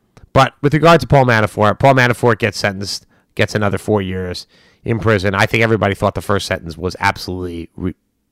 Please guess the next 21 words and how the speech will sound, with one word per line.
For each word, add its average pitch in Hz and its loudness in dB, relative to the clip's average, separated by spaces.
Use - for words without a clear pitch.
was 92 -4
absolutely 104 -4
crazy 90 -2
that - 0
he 110 0
got 104 -2
so 131 4
far 110 4
below 98 2
the 92 -2
minimum. 101 0
I 131 2
mean, 135 2
look, 123 0
I, 107 -4
I 117 2
feel 135 0
bad 110 2
for 107 -6
the 101 -2
guy 98 0